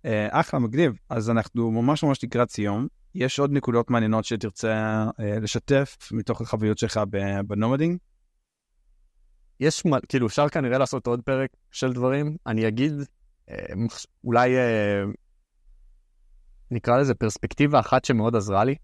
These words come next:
Speaker 2: ואני חושב שהיא יכולה לעזור לאנשים שגם לא מנוודים, אבל היא עזרה לי ספציפית בניווד. אה, אני קורא לזה The Passive Active Scale. אה, ה-, המחשבה היא כזאת,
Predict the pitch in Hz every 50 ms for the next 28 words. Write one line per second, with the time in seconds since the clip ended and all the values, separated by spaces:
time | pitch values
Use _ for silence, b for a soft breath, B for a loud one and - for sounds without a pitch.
0 | - - - 123 110 101 101 104 - - - 120 107 - 131 113 - 117 113 113
1 | 117 110 113 113 113 110 101 95 - 117 - 113 104 104 101 104 113 123 123 123
2 | 117 123 131 139 135 120 101 104 101 104 101 95 104 107 110 117 113 - - 104
3 | - - 117 - 117 110 110 101 98 95 95 110 123 147 156 - - - - -
4 | - _ _ _ _ - - - - - 101 104 - 113 110 101 - 113 113 120
5 | 131 139 127 127 117 110 107 104 104 101 98 98 98 98 - - - 113 110 -
6 | - - 123 120 - - 110 104 90 107 - - - 143 131 - - - 147 151
7 | 156 165 170 - _ _ - - _ _ - - - - - - - - - _
8 | _ _ _ _ _ _ - 110 107 107 107 107 - - - - - _ _ -
9 | - _ _ _ _ _ - 110 - - 139 123 117 - - 131 131 143 143 -
10 | 127 123 120 104